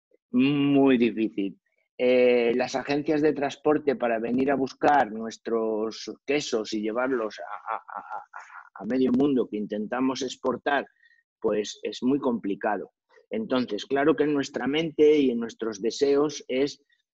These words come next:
eh, en, en reciclar y en meternos en el mundo de la bioeconomía, porque todo, y lo habéis dicho antes, eh, creo que fue,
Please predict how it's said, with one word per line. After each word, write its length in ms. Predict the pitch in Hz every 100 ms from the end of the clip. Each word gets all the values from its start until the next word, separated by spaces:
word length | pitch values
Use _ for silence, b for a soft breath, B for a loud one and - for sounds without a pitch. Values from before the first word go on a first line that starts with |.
| _
eh, 480 | 117 117 110 110 104
en, 220 | 110 104 _
en 200 | 107 - 98
reciclar 680 | 95 98 101 - 147 139 139
y 80 | 131
en 100 | 117
meternos 480 | 110 104 127 135 131
en 120 | 120
el 100 | 120
mundo 300 | 127 147 139
de 100 | 117
la 160 | 110 104
bioeconomía, 760 | 107 107 104 104 104 117 127
porque 320 | 127 120 110 101
todo, 300 | 120 123 131
y 80 |
lo 120 | 113 110
habéis 260 | 110 107
dicho 340 | 113 - 117 117
antes, 460 | - - 117 - _ b b _
eh, 360 | 120 113 110 104
creo 180 | 104 117
que 120 | 110
fue, 340 | 104 113 113